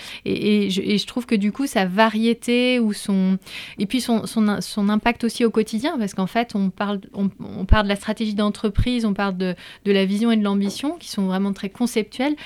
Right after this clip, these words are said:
pour, euh, les mettre en musique. C'est, je rebondis sur le piano, pour les mettre en musique au quotidien. Et, et donc, du coup, pour co-, pour construire et forger la vision. Et c'est, et c'est vraiment ça qui est hyper épanouissant et enrichissant dans ce métier,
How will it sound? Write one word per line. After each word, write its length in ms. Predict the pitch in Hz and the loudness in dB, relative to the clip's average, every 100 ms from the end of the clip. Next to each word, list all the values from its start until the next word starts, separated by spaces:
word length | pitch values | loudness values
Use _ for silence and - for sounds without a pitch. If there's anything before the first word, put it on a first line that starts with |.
| - - | -18 -12
pour, 180 | - 214 | -6 -2
euh, 240 | 208 190 190 | 2 2 2
les 120 | 190 | 2
mettre 300 | 240 277 - | 2 0 0
en 60 | |
musique. 500 | 233 220 202 233 294 - | 2 4 2 -2 -4 -8
C'est, 340 | 190 190 185 | -6 -4 -4
je 100 | 190 | -4
rebondis 360 | 185 190 196 220 | -4 0 0 0
sur 180 | - 190 | 2 2
le 100 | 190 | 2
piano, 320 | - 190 262 | 0 0 0
pour 140 | - | 2
les 80 | 196 | 4
mettre 280 | 208 226 226 | 4 2 2
en 40 | |
musique 340 | 208 208 233 226 | 2 2 0 -2
au 60 | |
quotidien. 480 | 214 214 220 220 277 - - - - | 0 -2 -2 -2 -2 -4 -14 -10 -4
Et, 200 | - 226 | 0 2
et 60 | |
donc, 180 | 202 226 | 6 6
du 100 | 208 | 4
coup, 140 | 208 | 2
pour 180 | 302 - | 0 -2
co-, 140 | - 214 196 208 | -4 -6 -6 -12
pour 200 | - 190 | -14 -14
construire 560 | - 254 240 - 294 311 | -6 -4 -4 -2 -2 0
et 100 | 196 | -2
forger 720 | - 269 262 240 262 311 294 | 0 0 0 2 0 0 -2
la 140 | 208 202 | -2 -2
vision. 240 | 214 208 | -2 -4
Et 180 | 202 202 | -4 -4
c'est, 140 | - | -6
et 140 | 214 - | -8 -6
c'est 80 | |
vraiment 220 | 202 214 226 | -4 -2 -2
ça 160 | 262 | -4
qui 140 | 247 208 | -4 -6
est 60 | |
hyper 320 | - 220 220 | -4 -4 -2
épanouissant 520 | 208 202 196 196 - 233 | -4 -2 0 0 0 -2
et 100 | 202 | 0
enrichissant 480 | 190 185 190 - | -2 -6 -8 -6
dans 140 | 208 196 | -4 -4
ce 80 | - | -4
métier, 340 | 190 - 269 | -6 -4 -6